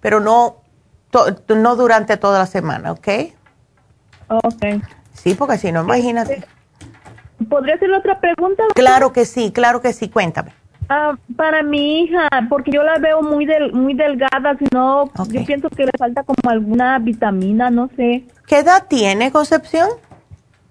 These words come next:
Speaker 2: Ella tiene veintisiete.
Speaker 1: Eh, no, entonces, em, a ver, déjame ponerlo aquí. Entonces está muy delgada. Delgada es, ¿qué edad tiene, qué, qué estatura tiene ella y qué peso, sabes?
Speaker 2: Ella,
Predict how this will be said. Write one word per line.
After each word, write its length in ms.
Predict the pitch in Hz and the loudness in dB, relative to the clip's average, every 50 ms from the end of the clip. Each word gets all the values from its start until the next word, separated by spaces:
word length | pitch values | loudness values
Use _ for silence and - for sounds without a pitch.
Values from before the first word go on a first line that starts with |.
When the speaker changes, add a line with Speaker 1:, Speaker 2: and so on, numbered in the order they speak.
| _ | _
Speaker 2:
Ella 220 | - 220 254 269 269 | -4 0 0 0 0
tiene 280 | 262 285 285 277 285 285 | 0 -2 0 0 2 2
veintisiete. 1000 | 269 277 262 247 240 233 226 220 - 240 233 226 226 226 220 - 226 220 220 - - - - - - _ _ _ _ - | 2 2 2 2 0 0 -4 -2 -2 0 0 0 0 -2 -2 -2 -2 -2 -4 -6 -12 -20 -20 -20 -20 _ _ _ _ -2
Speaker 1:
Eh, 220 | - 240 247 240 196 | 2 2 4 4 4
no, 280 | 214 247 254 240 254 285 277 - - | 4 4 4 4 4 2 2 2 2
entonces, 680 | 254 254 247 - 277 294 320 - - 269 269 - - - | 0 2 2 2 2 2 2 4 2 2 2 0 -2 -2
em, 500 | - 247 240 233 233 233 233 226 226 208 214 - _ _ _ _ _ _ - - - _ _ _ _ _ _ _ _ _ _ _ _ | 0 0 2 2 2 0 0 0 -2 -2 -4 -8 _ _ _ _ _ _ -20 -20 -20 _ _ _ _ _ _ _ _ _ _ _ _
a 120 | - 190 185 | -2 0 2
ver, 200 | 180 185 165 170 | 2 2 0 0
déjame 240 | 202 202 208 202 185 | 0 -2 -2 -2 -2
ponerlo 360 | - 180 - 165 - - 180 | -4 -4 -4 -4 -4 -4 -4
aquí. 260 | - - - - - - - - - _ _ _ _ - - - - - _ | -6 -6 -10 -18 -18 -20 -20 -20 -20 _ _ _ _ -20 -20 -20 -20 -8 _
Entonces 440 | - 247 240 311 330 330 415 392 - 359 | -2 0 2 2 2 4 4 4 4 4
está 320 | 320 - - 311 302 311 | 2 2 4 2 4 4
muy 200 | 320 349 359 349 | 4 2 2 2
delgada. 720 | 294 277 240 214 190 185 - 226 220 214 196 170 143 151 | 4 2 2 2 0 2 4 6 6 6 6 4 2 0
Delgada 800 | 156 - - 196 190 247 226 247 240 - 339 359 370 370 339 311 294 | 0 -4 -2 2 2 2 2 2 2 2 4 4 6 4 4 4 4
es, 160 | 294 294 - | 2 0 0
¿qué 100 | - 311 | 2 2
edad 220 | 311 330 320 311 311 | 4 4 2 2 0
tiene, 340 | 302 277 285 285 269 247 220 | 0 -2 0 0 -2 0 2
qué, 240 | - 254 196 214 - - - - | 2 2 2 0 -6 -10 -6 -4
qué 80 | - 240 | -2 -2
estatura 520 | 240 - - 277 - 262 262 269 262 233 | 0 2 0 0 0 0 2 2 2 2
tiene 300 | 247 240 233 233 214 214 | 0 0 0 2 2 2
ella 140 | 226 220 226 | 0 0 -2
y 40 | 220 | -2
qué 120 | - 220 | -2 -2
peso, 300 | 220 202 208 202 - 196 | 0 0 -2 -2 -4 -4
sabes? 500 | 190 - 311 339 339 302 233 226 - - _ _ _ - - - _ _ _ _ _ - - - _ _ - - | 0 2 4 4 6 4 2 0 -4 -10 _ _ _ -20 -20 -20 _ _ _ _ _ -20 -20 -20 _ _ -12 -6
Speaker 2:
Ella, 420 | - 226 233 247 262 262 269 269 | -4 -2 0 0 2 2 0 0